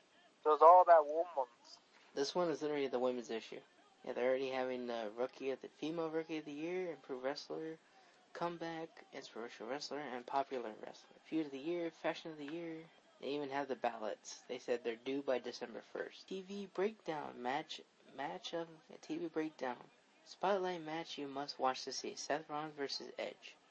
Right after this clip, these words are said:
Speaker 2: SmackDown September tenth. Yeah, Rock versus Roman, the iconic battle we must see at WrestleMania.
Speaker 1: The Iconics don't work in the company no more.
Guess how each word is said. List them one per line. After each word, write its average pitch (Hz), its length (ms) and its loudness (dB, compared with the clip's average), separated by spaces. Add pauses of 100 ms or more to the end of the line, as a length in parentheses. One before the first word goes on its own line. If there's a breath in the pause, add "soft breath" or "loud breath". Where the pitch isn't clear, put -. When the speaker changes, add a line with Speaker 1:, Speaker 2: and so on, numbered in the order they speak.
Speaker 2:
SmackDown 131 560 -2
September 120 380 -8
tenth. - 220 -14 (480)
Yeah, 135 200 -4
Rock 131 260 0 (100)
versus 156 360 -2 (160)
Roman, 131 380 -6
the 110 120 -10
iconic 147 560 -8
battle 131 300 -4
we 127 200 -4
must 127 260 -4
see 123 140 2
at - 140 0
WrestleMania. - 640 -6 (320)
Speaker 1:
The 147 80 -8
Iconics 190 540 6
don't 190 200 4
work 123 180 4
in 196 100 -6
the 214 60 -8
company 220 460 8
no 185 280 10
more. 131 420 12